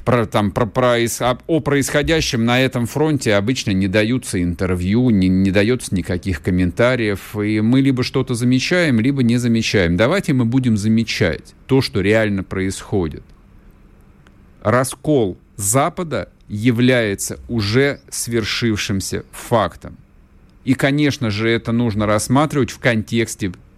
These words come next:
большой войны. Важно не только то,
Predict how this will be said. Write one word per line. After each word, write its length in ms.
большой 560
войны. 500
Важно 400
не 160
только 480
то, 500